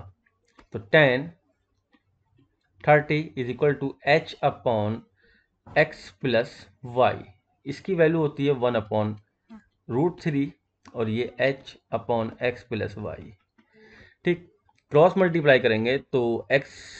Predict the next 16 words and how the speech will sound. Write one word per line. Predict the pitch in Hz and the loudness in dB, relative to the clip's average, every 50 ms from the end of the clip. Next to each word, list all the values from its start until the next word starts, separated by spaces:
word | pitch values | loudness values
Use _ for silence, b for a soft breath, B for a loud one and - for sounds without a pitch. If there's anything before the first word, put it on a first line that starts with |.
| - - - - _ _ _ _ - | -20 -20 -20 -20 _ _ _ _ 2
x | 156 160 - - - - | 2 2 2 -4 -16 -8
प्लस | - 160 156 151 135 131 | -2 0 0 0 2 4
y | 135 135 139 | 4 4 4
इधर | 135 131 123 127 120 | 4 4 4 4 4
आ | 120 117 | 6 4
जाएगा | 113 110 107 107 110 120 143 147 - - - | 4 4 2 2 2 2 0 0 -2 -2 -4
और | 131 113 117 | -2 -2 0
x | 123 120 - | -2 -2 -4
की | - 151 131 | -6 -4 0
वैल्यू | 123 117 113 113 117 120 135 160 170 _ _ _ _ _ _ _ _ _ _ _ _ _ _ _ _ _ _ _ _ - | 0 0 2 0 -2 -4 -6 -10 -14 _ _ _ _ _ _ _ _ _ _ _ _ _ _ _ _ _ _ _ _ -16
हमें | 135 110 110 | -14 -12 -10
नहीं | 107 110 110 107 | -10 -8 -8 -8
रखनी | 107 104 120 123 120 | -8 -8 -8 -10 -10
है, | 123 135 147 160 - _ _ _ _ _ _ _ _ _ _ B B B B B B B B B _ _ _ _ _ _ _ _ _ _ _ _ _ _ B 151 147 B B B B B B B B B B B B _ _ _ _ _ 135 | -8 -10 -12 -12 -14 _ _ _ _ _ _ _ _ _ _ B B B B B B B B B _ _ _ _ _ _ _ _ _ _ _ _ _ _ B -18 -18 B B B B B B B B B B B B _ _ _ _ _ -4
रूट | 131 131 151 180 175 175 - | -2 0 0 0 0 -4 -6
थ्री | - 143 127 | -6 -4 -2